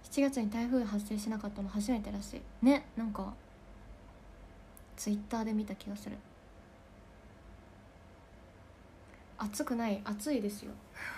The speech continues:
<laughs> 暑いんだけども、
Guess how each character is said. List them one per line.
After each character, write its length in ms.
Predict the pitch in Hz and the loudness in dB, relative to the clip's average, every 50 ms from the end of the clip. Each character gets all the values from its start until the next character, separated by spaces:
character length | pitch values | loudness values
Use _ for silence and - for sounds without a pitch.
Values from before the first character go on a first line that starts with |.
| - - | 0 4
<laughs> 100 | 277 269 - 254 - - - - - - - - - - - - - - - - - - - - - - - - - - - - - - - - - - - - - - - - - - - 214 202 - | 4 4 4 0 -10 -10 -12 -16 -6 0 0 0 0 0 -4 -6 -8 -10 -12 -14 -18 -18 -20 -20 -20 -20 -20 -20 -20 -20 -20 -20 -20 -20 -20 -20 -20 -20 -20 -20 -20 -20 -20 -20 -18 -14 -14 -12 -12 -6
暑 140 | - 269 262 | 0 2 4
い 80 | 247 | 4
ん 100 | 226 214 | 6 6
だ 80 | 208 208 | 4 4
け 140 | 208 202 202 | 2 2 -2
ど 100 | 190 185 | -4 -4
も、 180 | 185 185 196 | -4 -6 -6